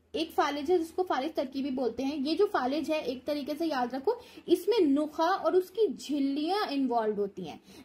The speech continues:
जैसे वर्म नुखा, नुखा में यानी spinal cord का अगर वर्म हो जाए या, अ, जो,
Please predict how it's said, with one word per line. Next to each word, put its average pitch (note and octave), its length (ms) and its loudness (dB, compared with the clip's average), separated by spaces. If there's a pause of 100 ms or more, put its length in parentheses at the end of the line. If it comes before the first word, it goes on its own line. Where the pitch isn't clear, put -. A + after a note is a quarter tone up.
जैसे D#4 300 4
वर्म D4 340 0
नुखा, C4+ 440 -2
नुखा C4+ 360 0
में C#4+ 120 -2
यानी C4+ 240 -2
spinal C4+ 460 -4
cord C4 260 -2
का C#4+ 120 -2
अगर D4 240 2
वर्म C4+ 360 0
हो C4+ 180 0
जाए G3+ 320 -4 (360)
या, D#4+ 340 2 (200)
अ, C4 260 2
जो, D4+ 520 -2